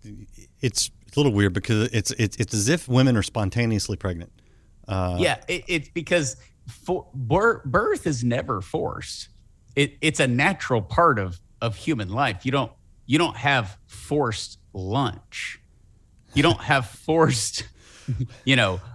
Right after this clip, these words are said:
Speaker 2: uh, uh, t-, s-, two-year-old birthday parties. Uh, giving birth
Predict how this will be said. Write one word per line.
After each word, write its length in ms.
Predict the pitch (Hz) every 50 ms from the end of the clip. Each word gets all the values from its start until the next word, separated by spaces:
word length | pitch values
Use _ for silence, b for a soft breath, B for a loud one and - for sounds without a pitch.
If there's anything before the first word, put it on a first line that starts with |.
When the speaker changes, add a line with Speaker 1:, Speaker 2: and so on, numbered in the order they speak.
| B -
Speaker 2:
uh, 40 | - 113 -
uh, 240 | - 113 107 101 101 95 87 - _ 113 117 - -
t-, 60 | - - - -
s-, 320 | 127 - - - - - - - - - -
two-year-old 640 | - - 180 180 165 147 139 127 123 110 98 90
birthday 400 | 87 123 147 160 - - 104 101
parties. 500 | 95 - - 101 95 90 87 80 76 - b b b b - - _ -
Uh, 100 | - 131 123 - - 139 117 104
giving 480 | 107 160 220 220 254 208 151 120 95
birth 680 | 90 90 107 135 196 180 120 85 69 80 - - -